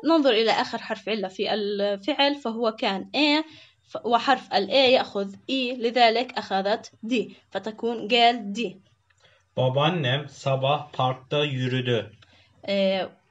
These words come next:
Speaker 1: جدتي والدة أبي، يعني، في الصباح مشى-، مشت في المنتزه أو البارك. إيه، فعل اليورمك هو فعل المشي.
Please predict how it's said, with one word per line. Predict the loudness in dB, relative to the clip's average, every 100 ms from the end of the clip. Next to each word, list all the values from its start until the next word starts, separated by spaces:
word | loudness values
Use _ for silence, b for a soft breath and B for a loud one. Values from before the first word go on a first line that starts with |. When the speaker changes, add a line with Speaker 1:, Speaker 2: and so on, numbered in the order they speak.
| _
Speaker 1:
جدتي | 2 4 4 0 2 0 -2 2
والدة | 6 6 6 0 -2 -4
أبي، | -4 -2 -2
يعني، | -2 -4 -6 -4 -4
في | -4 -4
الصباح | -4 0 0 4 6 4 0 -10 -2
مشى-، | 0 2 4 4 4
مشت | 0 0 0 0
في | -2 -4 2 4 4
المنتزه | 2 0 -2 -2 0 0 0 2 2 2
أو | -2 -2
البارك. | -4 -4 2 2 2 -4 B B B B -4
إيه، | 0 0
فعل | 2 4 4
اليورمك | 4 0 -2 -8 -10 -2 2 2 4 2 0 -4 -20 _ _ _ 0
هو | 2 2 -2 0
فعل | 4 4
المشي. | 2 -2 -2 -2 0 -2